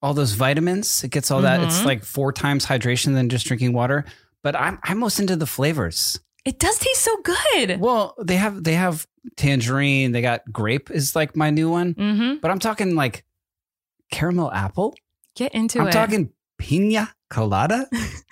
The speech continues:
Speaker 2: And you drink them kind of all day. I think most people, like,
Speaker 1: I do.
Speaker 2: have, like, a routine of, like, "Oh, I wake up and I have it," or "I do it af-,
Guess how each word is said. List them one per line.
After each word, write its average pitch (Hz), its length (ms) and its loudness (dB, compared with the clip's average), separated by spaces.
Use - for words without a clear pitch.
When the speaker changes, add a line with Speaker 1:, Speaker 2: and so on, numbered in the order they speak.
Speaker 2:
And 262 140 0
you 440 100 2
drink 539 220 0
them 440 80 -2
kind 330 160 2
of 285 80 0
all 247 120 2
day. 247 140 2
I 208 60 4
think 269 260 -2
most 240 240 0
people, 269 200 -2
like, 196 180 4
Speaker 1:
I - 20 -2
do. 135 60 2
Speaker 2:
have, 214 140 2
like, 214 120 -2
a 196 80 0
routine 196 300 0
of, 180 80 0
like, 170 220 0
"Oh, 185 120 2
I 170 120 2
wake 180 240 0
up 165 140 -2
and 156 100 0
I - 40 -2
have 170 220 0
it," 165 80 0
or 151 80 0
"I 151 100 -2
do 196 200 -2
it 185 80 2
af-, 175 180 -2